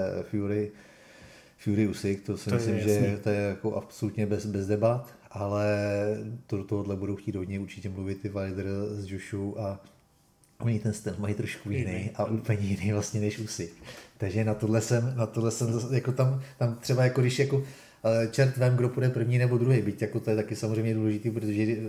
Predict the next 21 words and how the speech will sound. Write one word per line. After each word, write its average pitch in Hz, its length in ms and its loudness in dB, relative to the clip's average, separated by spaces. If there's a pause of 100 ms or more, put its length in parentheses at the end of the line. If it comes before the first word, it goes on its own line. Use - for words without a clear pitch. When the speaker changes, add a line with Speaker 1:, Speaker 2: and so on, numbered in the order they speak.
(120)
Speaker 1:
jako, 104 540 2
co 107 100 -12
si 110 120 -6
budeme 107 200 -2
povídat, 107 280 0
když 107 160 -2
máš 107 160 -2
ten 110 120 -4
nástup 104 300 -4
hodně 104 200 0
dlouhej 98 460 -2 (360)
Speaker 2:
Tak 120 180 -10
Speaker 1:
a - 80 -4
když 104 120 0
Speaker 2:
trochu 107 220 2
Speaker 1:
jako 104 120 2
druhý, 107 180 6
Speaker 2:
chladneš. 104 180 -2
Speaker 1:
tak 104 220 -2
jako 107 180 0
to, 110 300 0